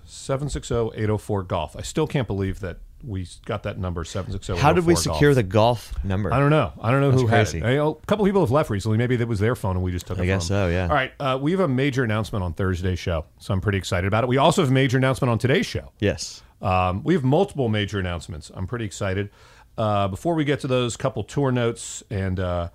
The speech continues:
Speaker 1: product shout-outs. I'm not good at saying shout-out. Every time I say that, I feel like I'm, I'm too old to say shout-out. What do you think?
Speaker 2: <laughs> You like the, uh, "How do you do, fellow kids" meme?
Speaker 1: Probably.
Speaker 2: That guy and,
Speaker 1: Yeah,
Speaker 2: uh,
Speaker 1: I'm,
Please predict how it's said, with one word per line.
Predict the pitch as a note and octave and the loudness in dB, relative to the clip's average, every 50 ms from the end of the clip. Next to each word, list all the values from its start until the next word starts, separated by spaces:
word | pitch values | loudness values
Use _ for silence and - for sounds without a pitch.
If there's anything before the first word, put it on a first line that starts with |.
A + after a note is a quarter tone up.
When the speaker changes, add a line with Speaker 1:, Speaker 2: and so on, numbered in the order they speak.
| _ _ _ _ _ | _ _ _ _ _
Speaker 1:
product | - D#3+ F3 F#3 D#3 - | 0 2 2 2 0 -2
shout-outs. | - - - E3+ E3+ D#3+ C3 G#2+ D#2+ D2 - - - - - - - - - - _ _ - - - _ - - _ - - | -4 -2 2 2 4 4 4 2 0 -4 -8 -12 -14 -12 -12 -14 -16 -18 -20 -20 _ _ -20 -20 -20 _ -20 -20 _ -12 -6
I'm | B2 D3+ | -4 -4
not | G#3 G#3+ - | -2 -4 0
good | - C3+ A#2+ | 0 0 0
at | A2 | 0
saying | - - A#2 F#2+ F2 | 0 -2 -2 -2 -2
shout-out. | - - A2 F#2+ F2+ D#2+ D2+ | -2 -2 -2 -2 -2 -4 -4
Every | F2+ A2+ C#3 | -2 -2 0
time | D3 D3+ D3 | 0 0 0
I | B2+ | -2
say | - - A2 G2+ | -2 -2 -2 -2
that, | G2+ A#2 A2+ | 0 0 0
I | G2+ | 0
feel | - - G#2+ G2+ | -2 -2 0 0
like | G2+ G2+ G2 F2+ G2+ | 2 2 0 0 -2
I'm, | F2+ F2 F2 F2 - - | -2 -2 -4 -4 -6 -4
I'm | G2 F2 F2 F2 | -4 -4 -4 -4
too | - - A2+ G#2 | -4 -4 -4 -4
old | - F2 F2 E2+ E2 | -2 -2 -4 -4 -4
to | - | -8
say | - - - D#2 | -8 -6 -8 -8
shout-out. | - - F2+ D#2+ D#2 D2+ D2+ - - - - - | -6 -6 -6 -4 -4 -6 -6 -8 -12 -14 -8 -4
What | A2 G2 | -2 -2
do | F#2 | -2
you | F#2 | 0
think? | - F2 D#2+ C#2+ - - - - - | 0 -2 -2 -2 -6 -12 -18 -12 -6
Speaker 2:
<laughs> | F3+ G3+ G3+ G3 F#3 F3+ E3+ A#2+ - | -4 -2 -2 -2 -2 -4 -6 -8 -6
You | - G2+ G#2 A2 | -2 2 2 4
like | G#2+ G#2+ G#2 G2+ | 4 4 2 2
the, | - G#2 G2+ G2 G2 | 0 0 2 2 4
uh, | F#2+ F2+ E2+ E2 E2 | 2 2 2 2 0
"How | D#2 E2 G2 A2 G2+ | -2 -2 -2 0 2
do | G2+ | 2
you | G2+ F#2+ | 2 2
do, | D#2+ G2 F#2+ G2 | 2 2 2 2
fellow | F#2 - G#2 F#2+ F#2 F2 | 2 2 2 2 2 2
kids" | - - F#2+ F#2 F2 F#2+ | 2 0 -2 0 0 0
meme? | G2 F#2+ G2 G2 G2+ G#2+ G#2+ G#2+ - - | 0 2 2 2 2 0 -2 -6 -8 -6
Speaker 1:
Probably. | - - A#2 A2 G#2+ F#2+ D#2 C#2+ D2 C#2 | -2 0 2 2 2 0 -2 -4 -4 -2
Speaker 2:
That | G2+ G2+ | -2 0
guy | E2 G2+ F#2+ G2 G2+ G#2 | 0 0 2 2 2 2
and, | G#2 G2+ G#2 | 2 4 4
Speaker 1:
Yeah, | G#2 G#2 - G2+ G2+ D#2 | 4 4 4 4 2 2
Speaker 2:
uh, | D#2 | 2
Speaker 1:
I'm, | - C3+ | 0 0